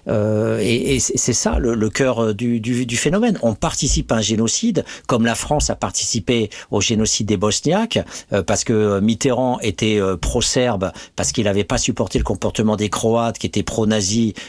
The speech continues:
euh, pendant la Seconde Guerre mondiale. Donc le, le vieux continue à avoir ses schémas à la con, euh, de, de, de, de, de, de la guerre. Euh, et de la même façon, quelles que soient les excuses de Macron au Rwanda, la France, avec l'opération turquoise,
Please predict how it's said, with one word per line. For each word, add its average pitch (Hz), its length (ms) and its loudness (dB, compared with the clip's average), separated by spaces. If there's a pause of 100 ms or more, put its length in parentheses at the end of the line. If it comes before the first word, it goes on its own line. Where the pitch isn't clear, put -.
(140)
euh, 101 140 0
pendant 98 200 0
la 95 80 0
Seconde 95 240 0
Guerre 92 140 2
mondiale. 127 320 2
Donc 120 180 -2
le, 104 100 2
le 110 300 2
vieux 117 380 2
continue 107 320 0
à 104 40 2
avoir 98 140 -2
ses - 120 -2
schémas 104 320 0
à - 20 -2
la 98 140 -2
con, 117 300 0 (360)
euh, 98 220 2
de, 98 280 2
de, 95 500 0
de, 98 260 0
de, 107 260 -2
de, 104 460 0
de 104 80 2
la 101 160 2
guerre. 185 380 2 (320)
Euh, 104 260 2
et 120 120 2
de 127 100 2
la 120 120 4
même 117 180 2
façon, 208 500 0 (320)
quelles 120 160 0
que 147 100 0
soient 139 220 0
les 117 180 0
excuses 123 420 -2
de 113 100 2
Macron 117 520 2
au 110 60 2
Rwanda, 110 580 2 (260)
la 127 220 2
France, 143 580 0 (140)
avec 104 280 0
l'opération 113 500 0
turquoise, 117 640 0